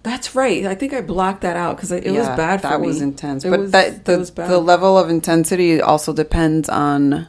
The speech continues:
Speaker 1: How toxic you are.
Speaker 2: how
Speaker 1: <laughs>
Speaker 2: much, right, how, how bad, you know, you're used to eating, or you, you're training your body literally to just start all over, basically,
Speaker 1: Mm-hmm.
Speaker 2: digestively, so.
Speaker 1: Now, would you make this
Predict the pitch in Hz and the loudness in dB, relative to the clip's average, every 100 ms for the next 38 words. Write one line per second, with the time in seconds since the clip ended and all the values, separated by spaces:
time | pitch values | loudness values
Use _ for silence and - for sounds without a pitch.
0 | - 170 160 165 175 185 185 185 190 - | -12 -12 -8 -8 -6 -8 -6 -6 -4 -4
1 | - 160 156 151 147 - - 165 147 - | 0 2 4 2 0 -4 -2 0 2 0
2 | 151 151 139 - - 160 147 139 143 139 | 2 2 2 -8 -10 -4 -4 -2 0 0
3 | 196 - _ - - - 160 139 135 135 | -2 -10 _ -20 -20 -6 -4 -2 -4 -4
4 | 135 - - 147 147 143 139 131 139 190 | -6 -8 -10 -6 -2 0 0 -2 -8 -12
5 | - - - - _ _ - - _ _ | -18 -20 -20 -20 _ _ -20 -20 _ _
6 | _ _ - 180 - 175 165 156 147 151 | _ _ 0 0 4 6 6 6 4 2
7 | 147 143 147 135 131 143 135 135 - - | 0 0 -2 -4 -6 -8 -8 -8 -8 -8
8 | - - 151 139 135 185 240 247 247 240 | -10 -8 -6 -4 -4 -4 -2 -2 -2 -4
9 | 240 240 - 214 226 240 220 - 190 180 | -2 -2 -2 -2 4 6 4 0 -4 -4
10 | 175 160 151 151 165 - 185 190 196 - | -2 -2 -2 -2 -4 -4 -4 -4 -4 -4
11 | 135 190 185 190 190 190 - 185 180 180 | 0 2 2 2 2 0 2 2 2 0
12 | 185 185 - | -4 -4 -10